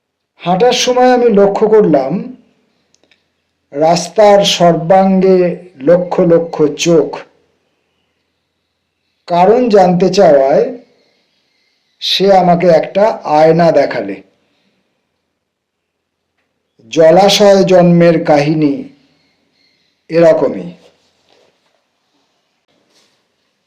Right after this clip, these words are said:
স্বপ্নের করিডোর কবিতা, সাহিত্য, প্রবন্ধ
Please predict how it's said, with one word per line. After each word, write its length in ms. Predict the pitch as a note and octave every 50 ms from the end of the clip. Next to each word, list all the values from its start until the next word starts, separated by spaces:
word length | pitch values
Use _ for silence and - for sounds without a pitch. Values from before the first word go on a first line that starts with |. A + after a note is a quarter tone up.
| _ _ _ _ _ _ _ _ _ _ _ _ _ _ _ _ _ _ _ _ _ -
স্বপ্নের 640 | - - - E3 - F3 F3+ G3 G3+ G#3+ G#3+ G#3 F#3
করিডোর 520 | - G3+ F#3+ F#3+ F#3 F#3 F3 F#3+ F#3+ F#3 F#3 F#3 - - _ _ _ _ _ _ _ _ _ _ _ _ _ _ _ _ _ _ _ _ _ _ _ _ _ _ _ _ _ _ _ _ _ _ _ _ _ _ _ _ _ -
কবিতা, 460 | D#3+ D#3 D#3+ F3 F3 - F#3+ F3 F3 F3 E3 D#3 - - - _ _ _ _ _ _ _
সাহিত্য, 540 | - - - D#3 D3+ D#3 E3+ E3 - - - E3 D#3+ D#3+ D#3 D3+ D3+
প্রবন্ধ 460 | - D#3 D3+ D3+ D#3+ D#3+ D#3 D3+ D3